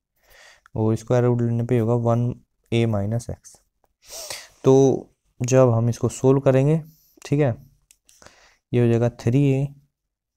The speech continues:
माइनस थ्री एक्स और equal to x, तो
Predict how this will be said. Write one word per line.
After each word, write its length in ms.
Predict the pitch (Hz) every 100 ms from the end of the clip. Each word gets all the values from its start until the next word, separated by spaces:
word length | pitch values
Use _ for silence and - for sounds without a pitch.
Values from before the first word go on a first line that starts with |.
| _ _ _ _ _ _ _ _
माइनस 640 | 117 117 113 113 117 117 - -
थ्री 220 | 117 131
एक्स 420 | 123 123 - - - _ _ _ _ _ _ _ _ _ -
और 320 | 110 110 107 113
equal 340 | 110 110 107 107 -
to 80 | 110 - 117
x, 340 | - - - - - _ _ _ _ _ _ _
तो 100 | -